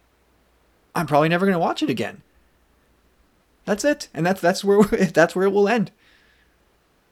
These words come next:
What, Corey, where, where is it at for you? I feel like you're pretty stoked.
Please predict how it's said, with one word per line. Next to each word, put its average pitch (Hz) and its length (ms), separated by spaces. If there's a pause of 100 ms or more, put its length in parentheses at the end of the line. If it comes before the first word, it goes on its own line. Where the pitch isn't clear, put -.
(1040)
What, 196 360
Corey, 214 180
where, 190 220
where 185 180
is 185 100
it 156 100
at 165 140
for - 100
you? 151 160
I 135 100
feel 202 180
like 175 180
you're 156 220
pretty 147 280
stoked. - 380